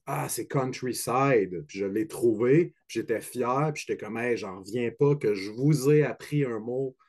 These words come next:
en anglais, tu sais. » Puis, euh, juste, j'ai remarqué depuis que je montre une grande curiosité comme à apprendre des choses en anglais, eux sont comme plus curieux d'essayer de faire le pont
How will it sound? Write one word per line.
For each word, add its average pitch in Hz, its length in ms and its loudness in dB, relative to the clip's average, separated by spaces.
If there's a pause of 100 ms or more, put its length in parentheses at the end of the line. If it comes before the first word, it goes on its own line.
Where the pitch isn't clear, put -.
(240)
en 135 220 -4
anglais, 113 520 -2
tu - 80 -12
sais. » 143 280 -2 (520)
Puis, 107 240 -4
euh, 101 480 -2
juste, 135 340 -2
j'ai 117 160 -6
remarqué 113 320 -2
depuis 143 480 0
que 113 380 0 (440)
je 101 120 -12
montre 135 260 -4
une 113 140 -4
grande 123 240 -6
curiosité 120 640 0
comme 123 200 -4
à 104 120 -6
apprendre 120 760 -4 (240)
des 113 180 2
choses 127 480 2
en 131 220 -2
anglais, 123 600 0
eux 131 120 2
sont 123 180 -6
comme 110 300 -6
plus - 160 -6
curieux 135 720 2 (240)
d'essayer 117 340 0
de 117 60 -4
faire 120 280 -4
le 117 160 0
pont 127 360 -6